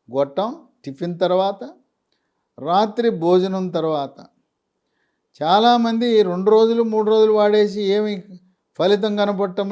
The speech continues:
లేదు, ఫలితం కనపడట్లేదు అంటారు. ఈ షిలాజిత్ డబల్ గోల్డ్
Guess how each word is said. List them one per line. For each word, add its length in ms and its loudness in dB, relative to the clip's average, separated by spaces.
లేదు, 240 0
ఫలితం 320 -2
కనపడట్లేదు 580 -4
అంటారు. 300 -12
ఈ 20 -6
షిలాజిత్ 800 -2
డబల్ 400 -6
గోల్డ్ 300 -4